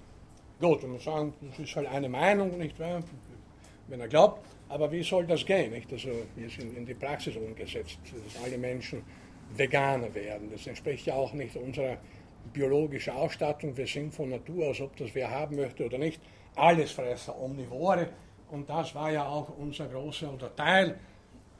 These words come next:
oder ein wichtiger Faktor unseres bisherigen Evolutionserfolgs. Wir sind wie Schweine, und damit möchte ich jetzt nichts Negatives, <laughs> äh, implizieren, weder der Schwein noch den Menschen verunglimpfen.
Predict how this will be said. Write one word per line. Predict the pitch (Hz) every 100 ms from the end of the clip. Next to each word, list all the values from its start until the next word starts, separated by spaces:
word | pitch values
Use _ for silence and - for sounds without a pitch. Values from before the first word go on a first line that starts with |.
| - - - - -
oder | 139 139
ein | 156 185 156
wichtiger | 185 - 185 151
Faktor | - 139 139 - 139 135
unseres | 143 135 143 -
bisherigen | 151 - 160 147 139 - - - - -
Evolutionserfolgs. | 147 147 156 147 - 156 180 165 143 - 135 117 -
Wir | 143 143
sind | 170 175 156
wie | 139
Schweine, | - 151 170 214 214 214
und | 165 131 151
damit | 135 127
möchte | 131 127 -
ich | 131
jetzt | 120 -
nichts | 127 120
Negatives, | 165 208 190 - 185 180 - - - -
<laughs> | - - -
äh, | 170 170 170 - -
implizieren, | 170 170 175 170 185 190 185 160 - - - - - - 127
weder | 160 170
der | 151 143
Schwein | - 160 180 196
noch | 160 139
den | 131
Menschen | 120 196 202 208 170
verunglimpfen. | 180 190 165 180 175 175